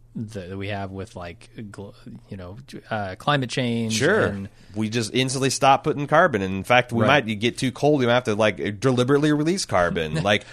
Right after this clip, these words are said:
Speaker 1: I mean, I don't think it's
Speaker 2: wa-,
Speaker 1: instant. <laughs>
Speaker 2: well,
Speaker 1: I
Speaker 2: also,
Speaker 1: think
Speaker 2: like, the, the big problem with global warming is not, like, fucking the day after tomorrow bullshit. It's
Speaker 1: Right.
Speaker 2: like, desertification of places where people are depending on food. Well,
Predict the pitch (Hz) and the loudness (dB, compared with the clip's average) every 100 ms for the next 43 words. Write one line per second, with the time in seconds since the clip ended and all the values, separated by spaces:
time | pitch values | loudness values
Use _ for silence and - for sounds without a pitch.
0 | - 165 175 185 170 143 110 147 143 143 | -6 2 4 4 2 2 6 8 6 2
1 | - - 143 - 220 - 196 170 156 151 | -6 2 8 10 10 8 6 8 8 6
2 | 143 123 139 196 202 196 160 117 123 123 | 0 -2 4 4 6 6 4 2 4 6
3 | 107 104 139 117 98 95 95 90 101 104 | 4 4 4 4 2 0 -4 -6 -2 0
4 | 98 98 107 107 82 95 92 - 104 98 | 0 0 2 2 2 0 0 0 0 0
5 | 98 92 90 87 87 101 98 92 - - | -2 -4 -4 -6 -2 2 2 2 -2 -6
6 | 98 104 98 82 82 78 - 82 80 80 | 0 2 2 0 -4 -4 -6 -6 -4 -4
7 | 90 - - 87 87 85 - 95 113 107 | -4 -2 0 2 0 -2 -8 -4 -2 0
8 | 104 92 - - 113 104 101 90 87 - | -2 -6 -8 -2 -2 0 -4 -4 -6 -4
9 | 104 95 98 92 92 - 101 101 92 87 | -4 -2 -4 -6 -6 -6 -8 -4 -2 0
10 | 87 85 82 90 117 101 90 80 - 139 | -2 -6 -8 -6 -4 -4 -4 -6 -6 -4
11 | 78 90 101 82 76 78 | -4 0 0 2 -2 -6